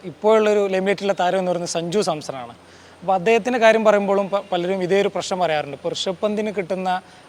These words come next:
അതേ ഒരു ബാക്കപ്പ് സഞ്ജുവിന് കിട്ടുന്നില്ല. സഞ്ജു എപ്പോഴും ഒരു do or die സിറ്റുവേഷനിലാണ് എന്നൊക്കെ പറയാറുണ്ട്. എൻ്റെ ഇതല്ല,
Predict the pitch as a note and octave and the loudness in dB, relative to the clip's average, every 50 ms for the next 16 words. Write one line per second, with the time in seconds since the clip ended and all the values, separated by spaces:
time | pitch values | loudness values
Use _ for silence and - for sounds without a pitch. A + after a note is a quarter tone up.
0 | - F3+ D#3+ F#3+ F#3+ F#3 E3+ D#3 E3+ E3+ E3 - - G3 E3 - - F3 F3 E3+ | -10 -6 -2 -2 -2 -2 0 0 0 0 0 -2 -6 -10 -8 -8 -10 -8 -8 -6
1 | F3 F3+ F3+ D#3 D#3+ C#3 E3 D#3+ D#3 D3+ D3 C#3+ C#3+ - D3+ D3+ D3+ D#3+ D#3+ C#3+ | -6 -6 -6 -6 -6 -6 -6 -8 -6 -8 -6 -8 -8 -8 -10 -8 -6 -6 -6 -4
2 | - D#3+ D#3+ D#3+ D#3+ D#3 D#3 D#3+ D#3 D#3 - - - - - - - - C#3+ F3+ | -4 -6 -4 -4 -4 -4 -4 -4 -4 -6 -8 -14 -20 -20 -20 -18 -10 -6 -2 2
3 | G3 G3+ G3+ G#3 G3+ F#3+ F3+ G#3 G3+ F#3 - G3+ D3+ F#3+ F#3 F3+ E3+ - F#3 F#3+ | 4 4 6 4 4 2 2 2 2 2 0 -4 -4 -4 -4 -4 -4 -4 -4 -4
4 | F3+ F3+ F3 E3+ E3+ E3+ F3 F#3 - - - G#3+ G3+ F#3+ G#3 F#3+ - F#3 G3+ G3 | -2 -4 -4 -4 -6 -6 -8 -10 -12 -18 -18 -14 -10 -8 -8 -6 -2 2 4 6
5 | G3+ G#3 A3 G#3 F3+ D#3+ D3+ C#3 - D#3 D3 D3 D3 E3+ F3+ F#3+ F#3 F#3 F3 F3+ | 8 6 6 6 2 -4 -8 -8 -10 -10 -10 -6 -4 -4 -4 -4 -6 -6 -6 -6
6 | A3+ - | -8 -12